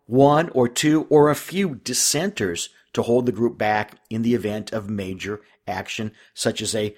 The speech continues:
sale or a merger. The time to think about this is now, unless now is the eve of an important decision, in which case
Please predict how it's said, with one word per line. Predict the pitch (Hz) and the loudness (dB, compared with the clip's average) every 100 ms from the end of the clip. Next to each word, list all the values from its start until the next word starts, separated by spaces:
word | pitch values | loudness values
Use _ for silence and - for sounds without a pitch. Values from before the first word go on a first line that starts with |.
| _ | _
sale | - - 107 95 110 | -4 0 0 -2 -4
or | 80 80 | -6 -6
a | 92 | -4
merger. | 113 143 139 120 95 _ _ _ _ - - _ _ | 0 0 2 -2 -2 _ _ _ _ -20 -20 _ _
The | 180 | -4
time | - 160 202 226 220 | -4 -4 -2 -2 0
to | 147 | -4
think | - 175 175 | -2 -2 0
about | 139 131 - | 2 2 4
this | 139 - | 0 2
is | 143 120 | -2 0
now, | 131 175 - _ _ _ _ _ _ _ - | 0 0 -4 _ _ _ _ _ _ _ -2
unless | 131 139 135 127 | 4 4 4 2
now | 131 127 139 | 2 4 6
is | 139 127 | 6 4
the | 113 | 0
eve | 123 117 | 0 0
of | 110 104 | -2 -2
an | 101 98 _ | -4 -6 _
important | 98 95 104 95 85 | -10 -6 -4 -4 -6
decision, | 85 - 202 185 160 151 _ _ _ _ - | -6 4 4 4 0 -4 _ _ _ _ -6
in | 139 | -2
which | 147 - | 0 -2
case | - 117 - - | 0 0 0 -6